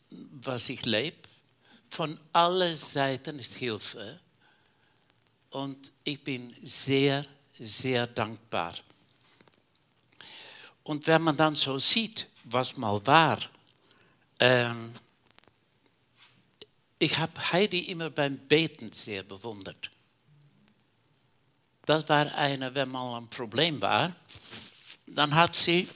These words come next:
direkt gesagt, „Lasst uns beten.“ Mitten in einem Gespräch über die Geschichte.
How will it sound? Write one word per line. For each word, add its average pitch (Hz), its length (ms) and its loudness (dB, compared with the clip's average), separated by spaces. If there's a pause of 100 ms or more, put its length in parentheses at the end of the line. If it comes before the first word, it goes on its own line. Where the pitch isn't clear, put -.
(340)
direkt 151 520 2
gesagt, 120 400 0 (500)
„Lasst 120 420 0
uns 135 200 -6
beten.“ 95 500 -6 (380)
Mitten 180 440 -2
in 180 160 -4
einem 165 120 -12
Gespräch 147 560 0
über 104 220 -14
die 92 140 -16
Geschichte. - 500 -10